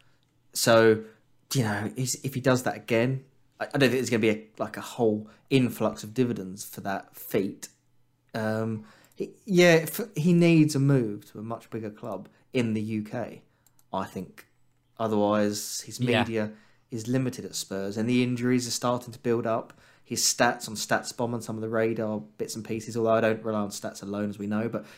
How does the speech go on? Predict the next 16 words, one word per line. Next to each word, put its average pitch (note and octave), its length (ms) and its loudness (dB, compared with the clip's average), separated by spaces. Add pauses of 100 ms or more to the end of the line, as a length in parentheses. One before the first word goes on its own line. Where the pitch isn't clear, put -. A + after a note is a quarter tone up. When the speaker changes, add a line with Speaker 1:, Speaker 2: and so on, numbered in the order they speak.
Speaker 1:
they D3 120 0
indicate G3 760 4
a - 20 -10
little G#3+ 240 -12
bit G3+ 120 -10
of E3 40 -12
lack E3+ 300 -4
of, D3 220 -8 (640)
uh, C3+ 220 8
zip D3 260 6
in C3+ 60 2
his B2+ 120 2
game C3+ 440 2 (180)
and B2+ 100 -8
explosiveness. C3 880 -4
So C3+ 400 2